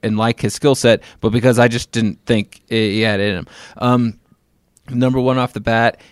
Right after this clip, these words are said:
is, uh, Will Pelletier from Bighorn. Uh, Bighorn's been one of the most dominant teams in their classification for the last th-, four years. They've won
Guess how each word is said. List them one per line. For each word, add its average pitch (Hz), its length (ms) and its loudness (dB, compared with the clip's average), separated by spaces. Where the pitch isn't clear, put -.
is, 110 380 0
uh, 107 200 2
Will 117 220 0
Pelletier 117 800 -2
from 107 600 -2
Bighorn. 110 560 -2
Uh, 101 200 -2
Bighorn's 113 440 0
been 113 240 0
one 113 140 0
of 110 60 -2
the 110 60 -2
most 110 240 -4
dominant 110 440 -2
teams 120 580 -2
in 110 720 -2
their 117 220 -2
classification 120 800 -2
for 120 100 -6
the 120 60 -2
last 120 460 -2
th-, 113 240 -10
four 123 260 2
years. 123 520 -2
They've 110 220 -4
won 107 360 -6